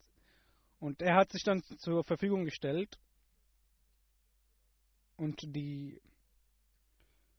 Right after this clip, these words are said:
die Situation der Regierung in Indonesien war d-, in dieser Zeit nicht so gut. Es gab Probleme bei der Visa-Ausgabe. Doch im Jahre neunzehnhundertsechsundsechzig hat er,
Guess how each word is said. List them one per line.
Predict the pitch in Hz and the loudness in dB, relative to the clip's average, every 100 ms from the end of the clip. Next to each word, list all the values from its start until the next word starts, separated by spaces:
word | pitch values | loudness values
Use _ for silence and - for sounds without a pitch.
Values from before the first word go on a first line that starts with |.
| _ _ _ _ _ _ _ 285 254 _ _ _ _ _ - | _ _ _ _ _ _ _ _ _ _ _ _ _ _ -14
die | 143 156 | -8 -4
Situation | 165 175 - - 185 196 170 156 151 139 | -2 -2 -4 -2 0 0 0 0 -2 -4
der | 135 143 143 120 92 147 | -2 0 0 -2 -8 -6
Regierung | 156 156 170 165 147 90 57 53 - | -4 -2 -2 -2 -4 -8 -14 -20 -14
in | 151 | -4
Indonesien | 156 151 160 156 | -4 -2 -2 -2
war | 156 147 | 0 0
d-, | 143 143 143 | -2 -12 -12
in | 117 98 151 | -14 -10 -6
dieser | 160 156 | -4 -2
Zeit | 156 147 | -2 -2
nicht | 185 | -4
so | - 160 | -2 -2
gut. | 147 170 208 _ - _ _ _ _ | -2 -6 -6 _ -20 _ _ _ _
Es | - 139 - | -10 -10 -2
gab | 156 143 | 0 0
Probleme | 147 156 170 170 | 0 2 4 4
bei | 156 151 151 156 160 | 4 4 4 0 -4
der | 151 147 139 | 0 0 0
Visa-Ausgabe. | 180 175 165 147 - - - 156 160 156 151 151 151 160 - _ - _ _ | -2 2 4 4 0 -8 0 0 0 2 2 4 2 -2 -4 _ -20 _ _
Doch | - 170 | -2 2
im | |
Jahre | 180 196 196 | 6 8 8
neunzehnhundertsechsundsechzig | 196 220 220 185 180 - 180 165 185 - 175 165 | 8 4 2 0 0 0 -2 2 0 0 -4 2
hat | 185 - | 0 2
er, | 175 156 135 | 2 2 0